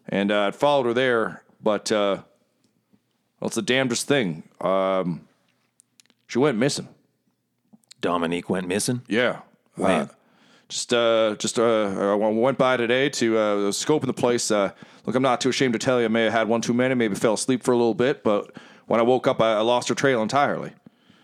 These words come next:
Speaker 1: Oh, I went inside. She was, she booked to be there all night. Uh, she was gone. There was a lot of blood.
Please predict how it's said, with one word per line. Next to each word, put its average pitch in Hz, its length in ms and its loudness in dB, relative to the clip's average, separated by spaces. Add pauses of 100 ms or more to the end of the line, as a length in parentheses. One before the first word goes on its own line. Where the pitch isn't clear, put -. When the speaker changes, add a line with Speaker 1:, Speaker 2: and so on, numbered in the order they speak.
(600)
Speaker 1:
Oh, 110 120 2
I 113 80 4
went 139 200 2
inside. 131 420 0
She 120 60 0
was, 107 80 -2
she - 300 -10
booked 110 260 -2
to 127 80 -2
be 131 160 2
there 123 200 4
all 120 160 2
night. 117 340 0
Uh, 104 300 0
she - 140 -4
was 117 160 0
gone. 104 520 2 (460)
There 120 180 0
was 110 100 -2
a 90 80 0
lot 101 420 2
of 95 80 -6
blood. 90 420 0